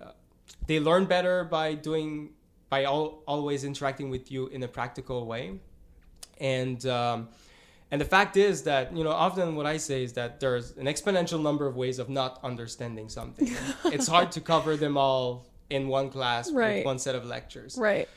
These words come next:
Speaker 1: So having this interaction with them where I can, you know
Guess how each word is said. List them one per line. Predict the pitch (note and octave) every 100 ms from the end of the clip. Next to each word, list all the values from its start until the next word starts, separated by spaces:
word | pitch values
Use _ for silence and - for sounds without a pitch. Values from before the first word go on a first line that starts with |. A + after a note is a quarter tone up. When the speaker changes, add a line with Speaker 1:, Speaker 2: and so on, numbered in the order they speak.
| - -
Speaker 1:
So | - E3 C#3+
having | C3+ F3 F#3+ F3+
this | D#3+ D#3 - -
interaction | D#3+ C#3 D3+ E3 D#3+ C#3+
with | G3
them | E3+ C#3+
where | C3+
I | C3
can, | C3 C3 B2 B2 - -
you | A#2+
know | A2+ A2+